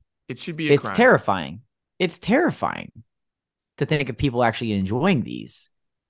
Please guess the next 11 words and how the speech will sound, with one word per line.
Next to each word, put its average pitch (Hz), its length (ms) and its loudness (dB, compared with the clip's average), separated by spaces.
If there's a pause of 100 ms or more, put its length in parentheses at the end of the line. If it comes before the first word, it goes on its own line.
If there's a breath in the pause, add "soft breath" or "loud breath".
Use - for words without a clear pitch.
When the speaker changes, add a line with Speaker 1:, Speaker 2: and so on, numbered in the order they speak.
(120)
Speaker 2:
And 143 100 4
it, 165 340 2
it, 139 340 -2 (460 soft breath)
<laughs> - 520 -18
it 117 120 2
looks 135 380 2
disgusting. - 680 -4 (220)
Speaker 1:
Oh. 131 300 2
Speaker 2:
It, 127 220 0
it's - 120 -10
like 113 400 0